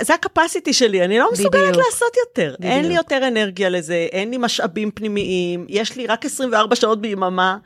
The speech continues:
Speaker 2: לגמרי, ו-, וזה, זו הסיבה גם שקראתי לפודקאסט שלי Your The Voice, בגלל שאחד הדברים שאני, בתוך השליחות שלי, שאני מנסה לגרום לאנשים להבין או, או לעשות, זה להיות הכל, אתה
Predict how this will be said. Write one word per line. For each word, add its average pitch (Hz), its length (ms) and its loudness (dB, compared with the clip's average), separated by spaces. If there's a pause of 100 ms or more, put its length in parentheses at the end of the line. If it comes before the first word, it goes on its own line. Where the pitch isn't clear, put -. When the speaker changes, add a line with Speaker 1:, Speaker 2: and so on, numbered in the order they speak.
(180)
Speaker 2:
לגמרי, 175 480 0
ו-, 156 80 -14 (180)
וזה, 180 480 2
זו 190 120 0
הסיבה 196 320 -2
גם 202 140 -2
שקראתי 170 800 -4
לפודקאסט 214 540 -4
שלי 170 320 0
Your 175 200 6
The 151 40 -4
Voice, 175 440 -4
בגלל 160 300 -2
שאחד 170 480 -2
הדברים 180 340 -2
שאני, 170 500 -4 (180)
בתוך 190 260 -2
השליחות 202 460 -2
שלי, 190 240 -2
שאני 170 320 -6 (180)
מנסה 165 540 -2 (560)
לגרום 196 380 2
לאנשים 214 440 0
להבין 214 540 2
או, 160 360 -2 (200)
או 156 460 -8 (280)
לעשות, 285 720 -4 (960)
זה 180 300 -2
להיות 185 420 2
הכל, 285 320 -4 (140)
אתה - 280 -2